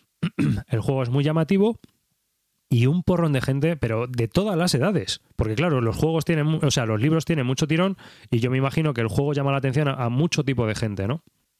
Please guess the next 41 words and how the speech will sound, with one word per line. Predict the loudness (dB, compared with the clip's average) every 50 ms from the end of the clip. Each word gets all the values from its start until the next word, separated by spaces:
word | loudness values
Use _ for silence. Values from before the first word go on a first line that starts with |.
| _ _
Allí | -2 0 2 2 2
pudimos | 4 2 4 4 4 4 4
encontrar, | 2 2 2 2 2 0 0 0
pues, | 0 -2 -2 -2 -4 _ _ _ _
todo | -2 -2 0 0 -2 -2
el | -2 0
catálogo | -2 -2 0 0 0 2 2 2 2
de | 2 2 0 0
Edge, | 0 0 -2 -4 -6 -4
y | -4 -2
mira | -2 0 0 0
que | 0 0
es | 0
difícil, | -2 0 -2 -2 -2 0 -2 0 0
¿eh? | -2 -4 _
Y | -2 -2 0
luego | 2 0 0 0 0 0
en | 0 0
otro | -2 0 -2 -2 -2
pabellón | 0 0 0 0 0 0 0
tenían | -2 -2 -2 0 0 0
los | -2 0
torneos, | -2 -2 0 0 0 2 2 0 0 -2 -6 -8 -18 _ _ _ _ _ _ _ _ _ _ _ _ _
pero | -2 0 0 -2 0 0 0 0 0 0
bueno, | 0 0 0 -2 -2
aquí | -4 -2 0 0
vamos | 0 2 0 2 0
a | 0
comentaros | 0 0 0 0 0 0 0 0 -2
un | -2 0
poco | -2 -2 2 2 2 2 0 -2 _ _ _ _
las | -2 0 0 0 0 0 0
novedades | 0 2 2 2 2 2 2 2 2 2 0 0 -2
y | -4 -2
quizás | -2 -2 0 0 0 0 0 0 -2
un | -2 0
poco | 0 0 0 0 0
las | 0 0 0
no | -2 -2 0
tan | 0 0 0 0
novedades, | 0 0 0 0 0 0 0 0 0 -2 -4